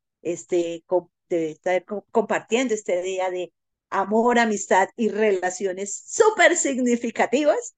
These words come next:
eh, ya sean amorosas, ya sea con la familia, ya sea con la salud, con el dinero. Yo siempre digo, "Salud, dinero y amor", como cuando estornudo, y me dicen eso cuando yo estornudo. Así que, bueno, ese, a seguir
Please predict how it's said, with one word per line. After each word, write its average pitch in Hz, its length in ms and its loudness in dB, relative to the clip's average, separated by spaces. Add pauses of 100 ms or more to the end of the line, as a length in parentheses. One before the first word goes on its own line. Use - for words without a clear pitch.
(460)
eh, 190 420 4
ya 208 140 2
sean 208 260 0
amorosas, 202 1000 0
ya 208 200 0
sea 175 180 -6
con 185 180 -8
la 175 100 -2
familia, 190 840 -2
ya 180 140 2
sea 165 160 -4
con 175 180 -10
la 165 100 -4
salud, 196 560 -4
con 180 200 -2
el 170 120 -4
dinero. 202 540 -2 (440)
Yo 185 60 -4
siempre 202 280 0
digo, 185 220 2
"Salud, 214 380 2
dinero 254 440 2
y 233 180 -4
amor", 196 360 -4
como 180 340 -14
cuando 185 260 -2
estornudo, 180 680 0
y 170 80 -16
me 180 140 -8
dicen 180 260 -6
eso 180 180 -6
cuando 170 220 -6
yo 156 140 -2
estornudo. 165 480 -6 (320)
Así 185 360 -2
que, 190 340 0 (460)
bueno, 208 360 2 (280)
ese, 196 680 2
a 202 100 -2
seguir 233 340 2